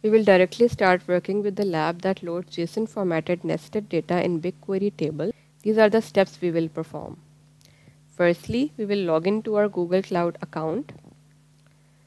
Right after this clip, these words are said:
We will then create an empty dataset in BigQuery. We'll load the json data with nested fields.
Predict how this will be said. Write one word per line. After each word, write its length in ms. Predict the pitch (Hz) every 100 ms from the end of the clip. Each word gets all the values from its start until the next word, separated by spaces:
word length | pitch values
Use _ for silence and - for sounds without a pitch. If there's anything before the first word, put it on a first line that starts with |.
| _ -
We 80 |
will 160 | 196 220
then 180 | 233 240
create 180 | 220 208
an 100 | 220 180
empty 220 | 175 214 240
dataset 500 | 196 185 185 202 -
in 200 | 190 170
BigQuery. 640 | 180 - 175 156 175 302 - - - - _ _ _ _ _ _ _ _ -
We'll 180 | 214 220
load 160 | 226 220
the 80 |
json 420 | 220 175 175 208 208
data 300 | 165 180 190
with 160 | 180
nested 400 | 175 165 - 220
fields. 640 | - 175 151 180 269 -